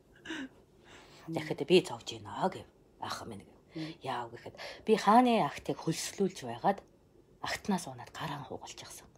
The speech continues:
Speaker 1: Гараан хуугалж явсан учраас морийг жаварт цочоогоод шухт натаа болгосон. "Энэ ялад эцэг минь зовх учраас би их зовж байна шүү." Гэв. Тэгэхэд энд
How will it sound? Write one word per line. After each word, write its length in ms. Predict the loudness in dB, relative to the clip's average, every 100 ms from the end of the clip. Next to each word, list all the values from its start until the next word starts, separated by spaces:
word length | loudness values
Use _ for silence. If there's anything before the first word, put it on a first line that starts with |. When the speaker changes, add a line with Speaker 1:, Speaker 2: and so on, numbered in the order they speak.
| -20 -20 -20 -20 -20 -20 2
Speaker 1:
Гараан 320 | 6 8 8
хуугалж 320 | 6 -2 0
явсан 320 | -2 -2 -8 -8
учраас 480 | -10 -8 -8 -8 -18 -20 -20 -20 -20 -20 -20 -20 -20 _ -20 -2
морийг 360 | 0 2 -2 -8 -20 _ -8
жаварт 320 | -6 -6 -8 -10
цочоогоод 480 | -10 -10 -8 -10 -12 -16
шухт 340 | -12 -10 -12 -14
натаа 260 | -16 -16 -18
болгосон. 400 | -16 -16 -16 -18 -18 -16 -16 -16 6
"Энэ 320 | 10 10 10
ялад 240 | 4 0 -6
эцэг 280 | -4 0 4
минь 160 | 2 0
зовх 240 | -8 -10
учраас 320 | -12 -14 -16 -8
би 160 | -4 -2
их 160 | -4
зовж 240 | -4 -6 -8
байна 160 | -10
шүү." 220 | -8 -10 -16 _ -20 _ -20 -20 _ -20 -20 -20 -20 _ _ -20
Гэв. 160 | -20 -20 -20 _ _ _ _ -20 -20 -12
Тэгэхэд 360 | -10 -8 -10 -10 0
энд 320 | 4 6